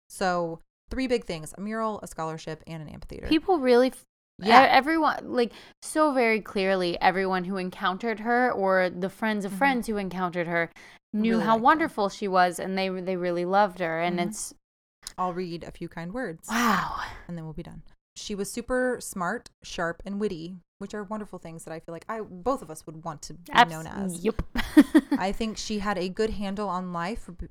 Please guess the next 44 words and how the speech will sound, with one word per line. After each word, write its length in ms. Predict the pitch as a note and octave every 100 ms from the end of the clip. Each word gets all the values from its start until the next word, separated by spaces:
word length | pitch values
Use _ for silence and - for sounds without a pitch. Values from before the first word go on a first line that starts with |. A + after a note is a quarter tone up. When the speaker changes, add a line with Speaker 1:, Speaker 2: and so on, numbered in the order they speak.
| _
Speaker 1:
for 140 | G3+ F#3
being 260 | F3+ F#3
such 260 | F3 F3 -
a 40 |
young 220 | F3 D#3+
adult. 520 | E3+ D#3+ D#3+ - - - - _ _ _
She 160 | - G3+
was 180 | F#3+ F#3
special 380 | - G#3 B3+ B3
to 180 | -
us, 320 | E3 E3 - -
and 160 | F#3
we'll 100 | F3
never 320 | E3+ E3 F3+
forget 420 | F#3+ A3+ F#3 E3 D#3+
her, 140 | D#3+
you 140 | D3+
know, 300 | D#3 D#3+ D#3+ -
and 160 | F3
we'll 100 | F3
never 260 | F3+ F3+ G3+
forget 340 | - G#3 G3+
those 160 | G#3 F#3
moments 380 | F#3+ G3+ G3 -
we 80 | F3
had 220 | G#3 G#3
with 100 | E3+
her. 260 | - - - _ _ _ -
I 60 |
feel 200 | F#3 G3
very 260 | E3+ F3+ G#3
lucky 400 | F#3+ E3 - F3
to 140 | - F3+
have 180 | F3
met 240 | F3+ E3+ D#3+
her 320 | E3+ D#3 D#3
and 180 | - E3+
spent 340 | - F3+ F3 -
the 80 |
time 360 | E3+ - E3 D#3+
I 160 | D#3 D#3+
did 180 | F3 -
with 160 | -
her." 260 | - -